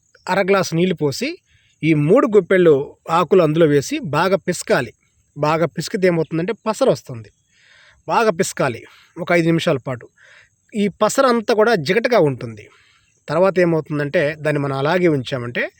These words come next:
ఐదు నిమిషాల్లో ఇదంతా గడ్డ కడుతుంది. ఇదే దూసర తీగ గడ్డ అంటారు. దీన్నే పూర్వకాలంలో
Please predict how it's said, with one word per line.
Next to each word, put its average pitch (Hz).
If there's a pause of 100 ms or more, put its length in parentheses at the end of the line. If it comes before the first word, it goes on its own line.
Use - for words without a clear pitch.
(460)
ఐదు 156
నిమిషాల్లో 160 (320)
ఇదంతా 170 (200)
గడ్డ 139
కడుతుంది. 120 (760)
ఇదే 175
దూసర 180
తీగ 160
గడ్డ 135
అంటారు. 123 (600)
దీన్నే 190
పూర్వకాలంలో 170